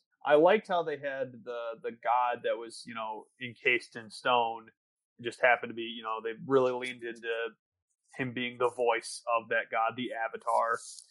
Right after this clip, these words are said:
So, like, both the route that they followed in the map and the location of the actual god on the person was pretty, uh, pretty smart, I'd say.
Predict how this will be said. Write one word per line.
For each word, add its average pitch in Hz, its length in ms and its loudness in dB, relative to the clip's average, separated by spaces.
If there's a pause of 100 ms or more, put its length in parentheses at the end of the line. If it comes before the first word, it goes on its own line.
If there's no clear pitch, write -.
(260)
So, 87 340 -4 (440)
like, 117 180 0 (100)
both 123 220 2 (160)
the 120 140 -2 (460)
route 123 400 4
that 120 120 -16
they 123 160 -6
followed 117 320 0
in 113 80 -10
the 113 80 -18
map 113 360 -6 (160)
and 110 320 -10 (140)
the 107 200 -2
location 110 640 -12
of 98 120 -12
the 87 60 -18 (100)
actual - 280 -10
god 104 420 -4
on 107 180 -14
the 101 60 -20 (120)
person 107 340 -10 (120)
was 101 200 -20
pretty, 90 240 -8
uh, 82 300 -6 (360)
pretty 185 180 4
smart, 90 200 -10 (180)
I'd - 160 -16
say. - 140 -18